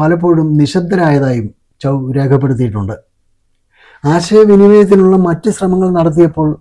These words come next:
അവർ പൊട്ടിച്ചിരിച്ചു. അവർ തന്നെ കളിയാക്കുകയാണെന്ന് ചൗ തിരിച്ചറിഞ്ഞു. ഒടുവിൽ ചൗവിൻ്റെ അവസാന കുറിപ്പ് അനുസരിച്ച്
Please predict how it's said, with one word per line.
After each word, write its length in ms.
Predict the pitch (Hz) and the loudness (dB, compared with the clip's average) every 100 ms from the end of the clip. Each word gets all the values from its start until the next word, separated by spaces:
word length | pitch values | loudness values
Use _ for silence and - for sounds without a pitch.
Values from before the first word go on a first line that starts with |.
| - | -6
അവർ 200 | 147 135 | -6 -4
പൊട്ടിച്ചിരിച്ചു. 600 | 135 135 160 139 117 113 - _ _ _ _ _ _ _ _ _ _ _ _ - | -8 -2 0 0 -2 -8 -14 _ _ _ _ _ _ _ _ _ _ _ _ -2
അവർ 200 | 165 196 | 2 2
തന്നെ 460 | 190 196 196 190 - _ _ | 2 2 2 0 -6 _ _
കളിയാക്കുകയാണെന്ന് 920 | 156 185 208 180 165 160 151 143 143 139 - | 0 4 4 2 2 2 2 2 2 -2 -2
ചൗ 140 | 139 | -4
തിരിച്ചറിഞ്ഞു. 580 | 135 135 139 131 101 101 _ _ _ _ _ _ _ _ | -2 -4 -2 -2 -2 -10 _ _ _ _ _ _ _ _
ഒടുവിൽ 280 | 165 185 196 175 - - | 2 4 2 -2 -8 0
ചൗവിൻ്റെ 400 | 156 170 185 175 | 2 2 0 0
അവസാന 420 | 165 170 202 202 | -2 0 2 2
കുറിപ്പ് 340 | 170 156 143 | 2 0 2
അനുസരിച്ച് 480 | 143 131 165 131 104 | 0 2 0 0 -6